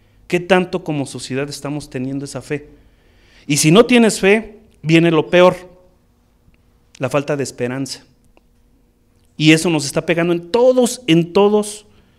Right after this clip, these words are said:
los ámbitos sociales. Yo lo he visto con compañeras que, le, que cubren el tema de los desaparecidos. Hay día que las ve-, los veo tronados, ¿eh? Mentalmente veo que ya no pueden más porque, digo, uno se hace luego me-, medio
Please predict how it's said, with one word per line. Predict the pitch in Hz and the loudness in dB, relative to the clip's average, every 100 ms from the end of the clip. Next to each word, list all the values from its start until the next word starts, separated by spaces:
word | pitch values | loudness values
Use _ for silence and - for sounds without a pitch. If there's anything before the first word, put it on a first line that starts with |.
| _ _ _ _ _ _ - | _ _ _ _ _ _ -6
los | 135 135 135 135 160 | -2 0 -2 -2 -2
ámbitos | 165 160 165 147 - - | -2 -4 -6 -8 -8 -16
sociales. | - 135 160 160 156 147 - _ _ _ _ _ _ _ - | -8 -4 2 2 0 -8 -18 _ _ _ _ _ _ _ 2
Yo | 170 | 4
lo | 202 | 6
he | |
visto | 196 - 180 | 2 -2 -6
con | 151 | -6
compañeras | 135 135 135 139 143 160 156 | -4 -4 -2 0 0 -2 -4
que, | 135 | -8
le, | 120 120 | -8 -10
que | - 123 123 | -16 -14 -10
cubren | 147 156 160 147 | -4 0 0 0
el | 123 | -2
tema | 147 151 151 | -2 -2 0
de | 135 | -2
los | 123 | -4
desaparecidos. | 123 117 117 117 143 160 180 - - _ _ _ _ _ _ _ _ | -6 -6 -4 -4 -2 -2 -4 -6 -20 _ _ _ _ _ _ _ _
Hay | - 143 | -2 0
día | 160 156 | 0 -2
que | 135 | -4
las | 117 | -2
ve-, | 113 123 | -4 -4
los | 117 113 | -4 -2
veo | 143 | -4
tronados, | 131 113 127 170 131 | -4 -2 -2 -2 -4
¿eh? | 139 156 - _ _ _ _ - | -6 -10 -16 _ _ _ _ -8
Mentalmente | 113 - 156 147 147 147 | -6 -2 0 2 0 -2
veo | 156 143 143 | -2 -2 -2
que | 156 135 | -4 0
ya | 127 | 0
no | 160 | 0
pueden | 160 156 160 | 2 2 4
más | 131 139 - | 2 0 -4
porque, | 180 165 156 123 - - - _ _ _ _ _ - | -4 -4 -2 -4 -4 -20 -20 _ _ _ _ _ -6
digo, | 147 175 | 0 2
uno | 185 185 | 2 2
se | 180 | 0
hace | 175 175 | 0 -2
luego | 180 180 | -2 0
me-, | 151 139 | -2 0
medio | 135 131 135 131 127 127 127 | -2 -2 -2 -2 -4 -4 -6